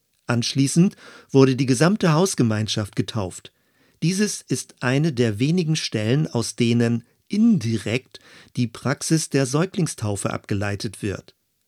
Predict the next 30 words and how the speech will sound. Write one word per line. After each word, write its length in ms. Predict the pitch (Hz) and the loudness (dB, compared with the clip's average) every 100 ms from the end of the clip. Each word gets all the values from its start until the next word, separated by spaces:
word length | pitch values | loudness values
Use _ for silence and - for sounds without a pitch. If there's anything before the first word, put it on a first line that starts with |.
| _ - - _ | _ -20 -20 _
In 220 | 127 123 | 4 6
den 260 | 117 117 | 4 4
direkteren 600 | 107 110 214 - 233 135 | 0 -2 -2 -2 0 0
Taufstellen 680 | 110 104 104 - 117 110 143 | 0 -4 -4 -4 0 2 2
ist 200 | 180 135 | 2 -4
die 100 | - | -6
Taufpraxis 720 | - 113 127 - 127 - 135 - | -2 0 0 0 -4 -4 -8 -6
aber 220 | 110 - | -8 -2
Ausdruck 460 | 113 127 - 135 | 0 0 0 0
für 160 | - 123 | 0 -4
ein 120 | 117 | -4
bewusstes 720 | 107 95 107 160 - 165 - | -4 -2 -2 -2 -4 -6 -4
Leben 400 | 110 113 120 127 | -2 0 2 0
in 160 | - 107 | -2 -4
der 100 | 101 | -4
Nachfolge 600 | 95 98 - 117 110 113 | -4 -6 -6 -6 -2 -4
Jesu. 560 | 110 107 98 87 82 - _ _ _ _ _ _ _ - - - - | -2 -4 -4 -6 -12 -16 _ _ _ _ _ _ _ -20 -20 -20 -8
Am 320 | - 127 127 123 | 2 4 4 2
Ende 280 | 175 220 233 | 2 4 4
des 160 | 117 - | 2 -2
Kapitels 500 | 117 135 127 180 - | 0 0 -2 -4 -2
wird 180 | 123 | -2
deutlich, 460 | 113 107 117 143 165 - - - | 0 0 0 -2 -2 -10 -20 -14
wie 340 | - 131 143 - | 0 2 2 -2
selbstbewusst 960 | 110 120 160 - - 120 110 120 - | -2 0 0 -4 -2 0 2 -2 -4
Paulus 500 | - 113 117 135 139 | -6 -2 2 2 0
als 420 | - 120 113 - - | -6 -6 -6 -6 -4
römischer 460 | 110 113 - 123 | -2 -2 -2 -4
Bürger 400 | 117 113 104 110 | 0 -2 -2 -6
auftrat. 640 | 101 95 - 95 87 - | -8 -10 -12 -10 -10 -14